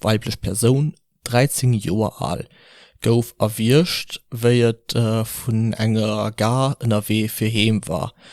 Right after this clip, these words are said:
Ein Unschuldigen gouf festgeholt.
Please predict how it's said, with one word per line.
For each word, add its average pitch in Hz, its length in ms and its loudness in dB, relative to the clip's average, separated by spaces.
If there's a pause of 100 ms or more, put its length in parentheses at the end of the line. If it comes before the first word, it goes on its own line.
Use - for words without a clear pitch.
(440)
Ein 127 300 2
Unschuldigen 127 880 4
gouf - 280 -2
festgeholt. 117 880 0